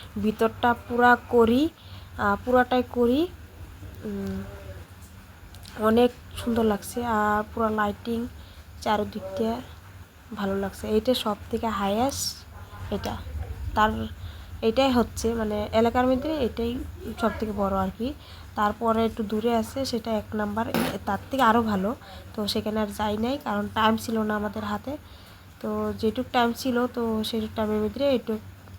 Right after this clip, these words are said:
মানে, ঘুরেছি। আর এটা দেখতে পাচ্ছ ডিজাইনগুলা, এগুলা সমস্ত ডিজাইনগুলাই করি, ছোট ছোট করি, আহ, করি দিয়ে ডিজাইন করে, মানে, অনেক সুন্দর করছে প্যান্ডেলটা,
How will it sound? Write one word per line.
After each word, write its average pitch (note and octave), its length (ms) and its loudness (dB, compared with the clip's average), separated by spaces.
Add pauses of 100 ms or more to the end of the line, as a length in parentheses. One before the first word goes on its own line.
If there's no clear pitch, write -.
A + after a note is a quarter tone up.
মানে, G3+ 460 -2 (320)
ঘুরেছি। G3+ 540 -2 (500)
আর G3 320 2 (100)
এটা G#3 220 -2
দেখতে G#3+ 300 -6
পাচ্ছ A#3+ 180 -4
ডিজাইনগুলা, G#3+ 720 0 (120)
এগুলা A3+ 280 2
সমস্ত B3+ 800 -2 (440)
ডিজাইনগুলাই A3+ 540 0 (100)
করি, G3 300 0
ছোট A3+ 220 -6
ছোট G#3 220 -10 (100)
করি, F#3+ 220 -6 (720)
আহ, F#3 220 -4
করি A3+ 260 6
দিয়ে B3 240 4
ডিজাইন G#3+ 380 0 (120)
করে, A3+ 320 0
মানে, G3 540 -2
অনেক G#3 180 -4 (160)
সুন্দর A3 420 -2 (800)
করছে A3 260 -2
প্যান্ডেলটা, G#3 540 -4